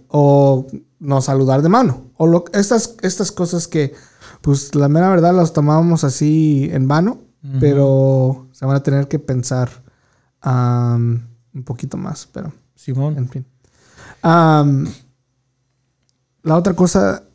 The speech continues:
Speaker 1: que de la cual la queríamos hablar era, am, acabo de ver este documental en Netflix que se llama, am,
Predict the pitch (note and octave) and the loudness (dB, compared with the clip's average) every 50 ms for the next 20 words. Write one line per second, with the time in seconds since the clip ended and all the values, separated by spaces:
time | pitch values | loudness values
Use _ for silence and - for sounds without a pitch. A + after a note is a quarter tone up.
0 | - _ - D#3 D3+ D3 D3 C#3+ C#3+ C3+ C#3 C3+ C#3 D#3+ - F3 G3 - E3+ - | -20 _ 0 2 4 4 4 4 4 4 2 2 2 0 -4 -8 -10 -10 -12 -12
1 | - F4 A#3 D#3+ D3+ - - - - E3+ D#3 D#3 D3 C3 C3+ D#3 D3 D3+ D3+ D#3 | -10 -8 -8 -6 -8 -8 -12 -6 -4 -2 0 0 0 -2 -2 -4 -2 -2 0 -2
2 | E3 D#3+ D#3+ C3 C3 C#3+ D#3+ F3+ G3+ G3+ - - - E3+ D#3 D#3 F3 E3 E3 E3 | -2 -2 -2 -2 -2 0 0 0 -2 -4 -8 -14 -6 -2 0 0 2 2 2 2
3 | D#3+ D#3 D3+ C#3+ C3+ C3 B2+ B2+ - - D#3+ C3+ - D#3 D#3 D#3+ D#3 D#3 D#3 D#3 | 2 2 0 0 0 -2 -4 -6 -8 -12 -10 -6 -2 0 2 2 2 2 2 0
4 | D#3 D3+ - - D3+ C#3+ C#3 C#3 C#3 C#3 C3+ C3 C#3+ E3 - - _ _ _ _ | -2 -2 -2 -2 0 0 2 2 0 0 0 0 -2 -4 -8 -16 _ _ _ _
5 | - C3+ B2+ B2+ B2+ B2+ B2 B2 A#2+ B2 - D3+ D3 D3 D3 D#3 D#3+ - - _ | -8 -8 -4 -2 0 0 2 2 0 0 0 2 2 4 2 2 0 -4 -10 _
6 | _ _ _ _ _ _ _ _ _ D3 C3+ C3 C3+ C#3 D3 D#3 - F3+ - D3+ | _ _ _ _ _ _ _ _ _ 0 0 2 4 2 2 0 0 -2 0 0
7 | F3+ G3 - - - - D3+ - - D3+ C#3+ C#3 C#3 C#3+ C#3+ C#3+ C#3+ C#3 C3+ C3+ | 0 0 -2 -6 -4 -4 -4 -2 0 0 0 2 2 2 2 2 2 2 2 2
8 | C3 B2+ B2+ B2 A#2+ B2 B2+ D3 | 2 2 2 0 0 -2 -4 -6